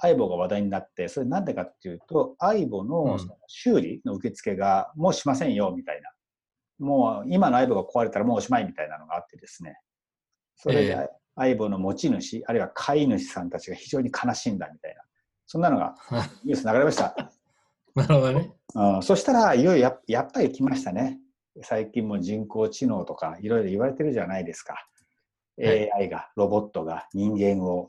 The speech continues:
Speaker 1: 駆逐するとか、まあ、いろいろ言われてますけど、やっぱそんな時にね、合わせて、今こそ、やっぱアイボ出す時だなと思ってたらね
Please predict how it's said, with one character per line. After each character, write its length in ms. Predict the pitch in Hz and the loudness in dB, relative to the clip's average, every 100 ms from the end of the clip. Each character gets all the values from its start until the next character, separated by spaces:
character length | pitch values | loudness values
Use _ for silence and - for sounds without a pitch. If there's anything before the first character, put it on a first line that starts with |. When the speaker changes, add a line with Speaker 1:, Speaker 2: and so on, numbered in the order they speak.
| _ | _
Speaker 1:
駆 260 | - - - | -16 -10 -8
逐 20 | |
す 100 | 110 | -6
る 60 | 101 | -4
と 60 | |
か、 60 | 110 | -2
ま 60 | |
あ、 20 | 107 | 2
い 40 | |
ろ 100 | 123 | 2
い 20 | |
ろ 60 | 117 | 4
言 60 | 117 | 2
わ 60 | |
れ 60 | 113 | 2
て 60 | |
ま 100 | 110 | -2
す 80 | - | -6
け 80 | 87 | -10
ど、 80 | 90 | -8
や 80 | 135 | -6
っ 40 | |
ぱ 100 | 127 | -6
そ 160 | - 143 | -4 -4
ん 80 | |
な 80 | 147 | -2
時 220 | 139 135 | 0 0
に 140 | 98 80 | -2 -6
ね、 140 | - - - _ _ _ - | -14 -20 -20 _ _ _ -12
合 120 | 98 | -8
わ 80 | 104 | -6
せ 140 | - | -8
て、 140 | - 98 | -8 -4
今 280 | 131 185 - | 0 0 0
こ 140 | 101 | -4
そ、 300 | - 104 - | 0 0 0
や 80 | 104 | -4
っ 40 | - | -6
ぱ 120 | 98 | -4
ア 80 | 110 | -4
イ 60 | |
ボ 120 | 90 80 | -4 -4
出 100 | 110 139 | -4 -4
す 100 | - | -6
時 180 | 107 95 | -6 -6
だ 100 | 92 | -6
な 260 | 110 120 | -2 -2
と 140 | - 92 | -2 -6
思 140 | 104 | -6
っ 40 | |
て 80 | 104 | -8
た 80 | 85 | -10
ら 80 | 80 | -10
ね 220 | 82 | -12